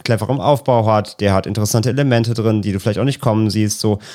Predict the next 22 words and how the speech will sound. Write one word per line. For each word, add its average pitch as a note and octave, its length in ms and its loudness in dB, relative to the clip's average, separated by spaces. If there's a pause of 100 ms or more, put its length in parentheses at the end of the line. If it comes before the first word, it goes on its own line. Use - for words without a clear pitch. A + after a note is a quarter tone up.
Da C3 120 2
ist B2+ 100 0
eigentlich, - 280 0
alles F#3 220 0
ist F#3+ 180 -2
da, D#3+ 80 2
also C3 140 2
die B2+ 80 2
Zutaten E3 420 0
sind B2+ 120 -2
alle C3 180 2
da, B2+ 160 4
um, B2 220 -2
um G#2+ 100 -2
was, A2+ 220 -2
einen G#2+ 160 -2
überraschenden, B2 540 2
frischen B2+ 340 -2
Film A#2+ 360 2
wirken F#2 240 0
zu - 120 -6
lassen. E2 280 -6